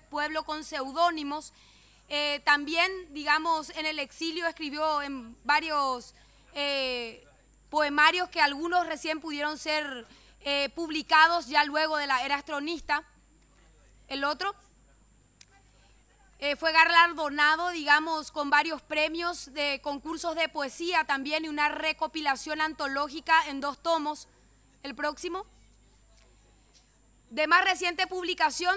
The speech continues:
tenemos esos, eh, esas obras. El próximo.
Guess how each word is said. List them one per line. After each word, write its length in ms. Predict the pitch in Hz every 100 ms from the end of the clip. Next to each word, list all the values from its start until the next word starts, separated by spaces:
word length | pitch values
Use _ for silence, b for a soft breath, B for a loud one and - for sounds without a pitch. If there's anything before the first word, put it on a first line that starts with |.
| 392
tenemos 680 | 339 311 320 330 302 277 b b -
esos, 960 | 302 302 330 311 294 277 - - - - -
eh, 680 | 277 277 262 254 240 220 196 _ _ _ _ _ _ _ _ _ _ _
esas 300 | 285 330 311
obras. 640 | 339 370 339 320 330 - _ _ -
El 160 | 277
próximo. 500 | 302 302 - 370 415